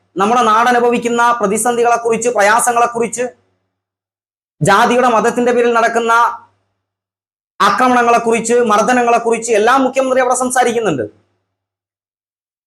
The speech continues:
ശ്രീനാരായണ ഗുരു ഉയർത്തിപ്പിടിച്ചിരുന്ന മൂല്യങ്ങളെ കുറിച്ച് ഇതെല്ലാം കേരളത്തിന്റെ മുഖ്യമന്ത്രി അവിടെ സംസാരിക്കുന്നുണ്ട്. ഇങ്ങനെ മാത്രം സംസാരിച്ച്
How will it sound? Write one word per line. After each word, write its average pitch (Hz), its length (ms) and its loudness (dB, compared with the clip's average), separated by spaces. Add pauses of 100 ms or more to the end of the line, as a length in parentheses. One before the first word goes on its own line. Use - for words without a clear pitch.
(320)
ശ്രീനാരായണ 233 540 2
ഗുരു 226 160 0
ഉയർത്തിപ്പിടിച്ചിരുന്ന 226 960 -2
മൂല്യങ്ങളെ 226 460 0
കുറിച്ച് 226 360 -4 (1300)
ഇതെല്ലാം 254 760 0 (120)
കേരളത്തിന്റെ 240 340 2
മുഖ്യമന്ത്രി 226 380 0
അവിടെ 220 140 2
സംസാരിക്കുന്നുണ്ട്. 185 720 0 (1400)
ഇങ്ങനെ 277 680 2 (180)
മാത്രം 254 500 0
സംസാരിച്ച് 254 680 0